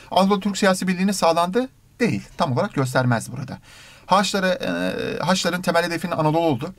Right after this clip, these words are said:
Haçlıların temel hedefi Anadolu değildir ama yine hedefler arasında Anadolu vardır. Haçlıların Anadolu'dan, e, geçemediği, burada geçip geçmediği de çıkarılamaz.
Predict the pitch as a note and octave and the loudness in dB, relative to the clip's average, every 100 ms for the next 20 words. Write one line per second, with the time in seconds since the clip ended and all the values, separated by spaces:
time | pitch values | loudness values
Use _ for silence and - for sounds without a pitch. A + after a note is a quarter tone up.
0 | - - - F3+ E3+ D#3 D#3 D#3 D3+ E3 | -20 -12 -6 -4 -4 -4 -4 -4 -8 -8
1 | - - D3+ D3+ D#3 A2+ B2 - D#3+ E3+ | -8 -2 0 2 0 0 -2 -2 0 -2
2 | - - C3 C#3 C3 B2+ C3+ G2+ - E3+ | -2 -2 0 0 0 0 -2 -4 -2 0
3 | C3+ B2 G#2+ G2 C3 - - - - G3 | 2 2 2 0 -4 -10 -20 -20 -2 0
4 | F#3+ G3 F#3 F3+ F3+ F3 F3 - - B2+ | 2 4 4 2 2 0 -2 -6 -6 -4
5 | C3 - - C3 C#3 F#3 D#3 C3 - - | -4 -8 -10 -4 -2 0 0 -2 -4 -10
6 | _ - C#3+ C3+ B2 B2 - C3+ C3 B2+ | _ -10 -4 0 0 -2 -4 -2 0 2
7 | B2 A#2 - G2+ F#2+ A#2 C3+ | 2 0 -4 -4 -2 -2 -4